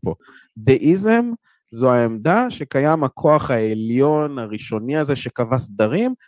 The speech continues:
ואתה אחר כך אמרת, "זה סוג של אתאיזם, כי יכול להיות שאנחנו חתיכות בשר שלא אכפת לו, אין השגחה." זה לא באמת אתאיזם, זה פשוט דאיזם. דאיזם במובן המינימלי, קיים אל, בא מהמילה deity פשוט באנגלית.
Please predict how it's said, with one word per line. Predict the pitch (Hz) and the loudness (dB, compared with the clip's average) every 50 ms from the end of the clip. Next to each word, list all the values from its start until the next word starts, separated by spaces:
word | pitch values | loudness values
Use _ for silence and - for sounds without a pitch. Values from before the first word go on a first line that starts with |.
| _ - | _ -2
ואתה | 113 123 127 - 185 190 | 0 0 2 4 2 2
אחר | 180 - 180 | 2 2 0
כך | - 175 - - | 0 0 0 0
אמרת, | 139 143 175 185 190 - | 0 2 2 2 2 2
"זה | 151 131 127 | 2 0 2
סוג | - - 170 170 - | 2 4 2 2 4
של | - 190 160 143 | 4 4 4 4
אתאיזם, | 131 - 139 135 160 190 185 151 143 131 | 4 4 2 4 4 2 2 0 -4 -6
כי | 123 - 131 | -4 -2 -2
יכול | 120 - - 151 | -2 2 2 2
להיות | 156 147 | 2 2
שאנחנו | - 160 139 139 - - | 2 0 -4 -4 -6 -6
חתיכות | - 127 - - 120 - 139 139 127 | -6 -4 -2 -2 0 2 2 2 2
בשר | 120 127 - - - 143 | 2 0 2 4 2 2
שלא | 143 - 123 120 127 135 | 2 2 2 4 4 4
אכפת | 131 - - - 113 110 - | 4 2 0 0 0 0 0
לו, | 113 104 95 _ _ _ _ - - | -4 -6 -6 _ _ _ _ -6 -4
אין | 143 151 | 0 0
השגחה." | 160 143 127 117 117 120 107 - 120 101 95 - _ _ _ _ _ _ | 2 0 0 0 -2 -2 0 0 0 -2 -2 -4 _ _ _ _ _ _
זה | - 117 110 123 143 156 | -12 -6 2 4 4 4
לא | 196 226 | 4 4
באמת | 226 262 233 214 202 196 180 | 2 2 2 2 0 -2 -2
אתאיזם, | 156 - 151 156 202 254 - 311 302 285 | -2 0 0 0 0 -2 -4 -8 -12 -10
זה | 208 190 185 | -12 -14 -10
פשוט | - 180 - - 302 330 330 _ _ _ _ _ _ _ _ _ _ _ - | -10 -10 -8 -6 -8 -8 -8 _ _ _ _ _ _ _ _ _ _ _ -14
דאיזם. | 147 147 147 147 208 208 - - 123 113 98 95 90 85 82 92 _ _ _ _ _ - | -12 -6 2 4 4 4 6 4 4 4 4 2 -2 -4 -6 -8 _ _ _ _ _ -10
דאיזם | 117 120 143 196 147 208 240 226 247 233 220 175 | 0 0 0 0 0 -4 -6 -4 -6 -6 -4 -4
במובן | 160 143 139 131 123 123 143 151 151 147 | -4 -2 -2 -4 -2 0 0 2 2 2
המינימלי, | 143 135 127 123 120 123 117 117 113 110 104 95 92 | 0 2 2 2 2 2 2 2 4 4 4 2 0
קיים | - - 117 117 131 151 151 147 - - - | 0 0 2 4 4 4 2 0 -4 -2 2
אל, | 127 120 110 98 92 87 98 - _ _ | 4 4 4 4 2 -4 -6 -10 _ _
בא | 107 117 127 | -2 -2 0
מהמילה | 131 127 123 120 123 123 127 131 127 123 123 120 113 113 123 | 0 0 -2 0 2 2 4 4 4 4 2 0 -4 0 4
deity | 151 147 143 123 117 - - 92 80 - | 4 6 6 4 4 2 -2 -6 -6 -6
פשוט | - - - 92 82 | -8 -4 -4 -4 -4
באנגלית. | 82 90 87 82 82 85 78 - | -2 -2 -4 -4 -4 -8 -8 -8